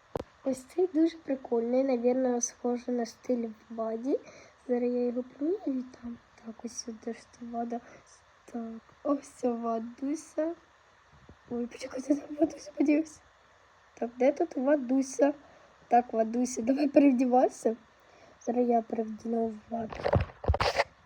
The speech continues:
Та, в принципі, в Ваді теж такий підходить стиль. Ну ладно, зараз буду перевдівати другу, я це оділа. Ну, зараз я буду перевдіватися.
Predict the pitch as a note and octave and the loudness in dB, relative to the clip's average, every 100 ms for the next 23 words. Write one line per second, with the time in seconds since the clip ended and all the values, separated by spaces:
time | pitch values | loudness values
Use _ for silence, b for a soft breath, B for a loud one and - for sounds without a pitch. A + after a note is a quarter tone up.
0 | - - D4+ C4+ C#4 C#4+ D#4 C#4+ C4+ C#4 | -6 0 0 0 -2 -2 -2 -2 0 0
1 | C4+ B3 - B3+ B3 B3 A#3+ - A#3 B3 | 0 -4 -2 -2 -2 -8 -10 -12 -8 -8
2 | - C4 B3 B3 - - C#4+ D4 F#4 - | -2 -2 -2 -6 -12 -2 2 4 2 -4
3 | _ _ _ _ _ b b b b b | _ _ _ _ _ b b b b b
4 | - B3+ B3 A#3+ A3+ B3 A#3+ A#3+ A#3 - | 0 2 4 2 -2 -2 -4 -4 -10 -8
5 | A#3 A3+ A#3+ A#3 A#3 - A#3+ A#3 A3+ - | -8 -6 -6 -4 -4 -6 -8 -8 -8 -10
6 | B3+ A3+ D4 D#4 E4 C#4+ E4+ - E4+ - | -10 4 4 10 12 12 6 2 -2 2
7 | - C#4+ D#4+ D#4+ D#4 E4+ - _ B B | 2 6 8 10 8 6 0 _ B B
8 | B B - - D#4 C4+ C4+ C#4+ B3+ B3 | B B -6 2 2 4 4 4 4 0
9 | A#3 A#3+ A#3+ A#3 A3+ - A3+ A3 G#3+ - | 0 0 -2 -6 -8 -6 -6 -6 -10 -18
10 | - | -18